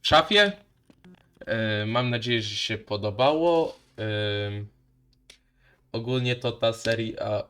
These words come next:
no, będę starał się nawet może codziennie odcinki wrzucać. Jak na razie Half-Life taki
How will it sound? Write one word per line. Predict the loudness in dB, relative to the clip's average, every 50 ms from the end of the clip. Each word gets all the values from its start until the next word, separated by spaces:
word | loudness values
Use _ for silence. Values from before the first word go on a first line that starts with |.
| _ _ _ _ _
no, | 2 2 4 2 2 -2 _ _ _ _ -6
będę | -4 -2 0 0 -2
starał | -2 4 4 4 4 4 0
się | -2 -6 -6 -6 -8 -10 -8
nawet | -4 -2 -2 -2 -4 -6 -6
może | -6 -4 -4 -6 -6
codziennie | -6 -6 -6 -4 -4 -4 -4 -4
odcinki | -6 -6 -8 -8 -8 -8 -6 -6 -8 -10
wrzucać. | -8 -8 -10 -10 -4 0 0 0 0 0
Jak | -8 -10 -4
na | -2 0
razie | 0 0 -2 -2 -4 -4 -4 -4 -10 _ _ _ _ -8
Half-Life | -2 -2 -2 -2 0 -2 -4 -4 -2
taki | -4 -4 -4 -4 -6 -4 -2 -2 -2 -6